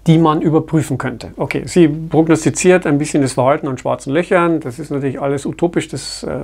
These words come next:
messen zu können. Also das ist so Hawking-Bekenstein-Überlegungen und auch Hawking-Radiation, also Hawking-Strahlung. Hätte eine gewisse Signatur. Wir haben noch nie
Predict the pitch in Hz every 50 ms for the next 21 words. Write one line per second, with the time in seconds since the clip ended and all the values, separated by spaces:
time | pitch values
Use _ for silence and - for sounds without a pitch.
0 | - 156 175 165 175 196 185 180 - - 151 143 156 156 - 202 180 - 196 -
1 | - 202 220 247 285 277 - _ _ _ _ _ _ _ _ _ - - - -
2 | - - - - - - - - - - _ - - - - 139 135 131 135 135
3 | 135 - - - 131 123 120 117 113 139 143 139 - 135 123 143 147 156 156 160
4 | 143 - - 147 143 143 143 143 139 139 139 139 143 165 147 135 143 139 135 139
5 | 131 135 135 135 135 135 131 131 127 127 127 135 143 143 - - 151 160 156 -
6 | 170 156 151 147 147 143 139 135 135 139 143 139 135 135 143 165 - 170 139 123
7 | 127 139 165 165 - 147 131 - - - 131 123 117 147 165 165 165 165 170 165
8 | 156 - - _ _ _ _ _ _ _ _ _ _ _ _ _ _ _ _ _
9 | - - - _ _ _ _ _ _ _ - _ _ _ - - - 156 156 160
10 | 165 151 151 135 131 139 139 170 175 - 156 135 - 170 151 165 147 139 139 -
11 | - 160 156 165 175 170 170 160 156 143 - - _ - - 131 139 135 143 156
12 | 151 135 139 147 160 180 202 208 202 156 -